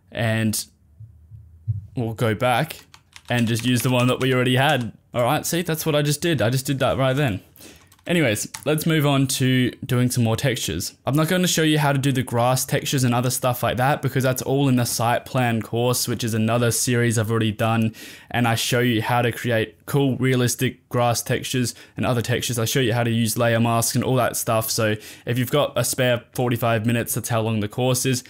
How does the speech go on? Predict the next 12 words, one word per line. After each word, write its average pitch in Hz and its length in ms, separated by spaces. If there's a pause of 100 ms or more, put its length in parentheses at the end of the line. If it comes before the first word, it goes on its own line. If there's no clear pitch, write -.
(300)
Highly 123 320
encourage 117 400
checking 113 260
that 107 140
out. 107 280 (320)
And 104 380
yeah, 101 220 (480)
let's - 340
just, 127 240
uh, 107 300 (140)
put 143 280
on 113 340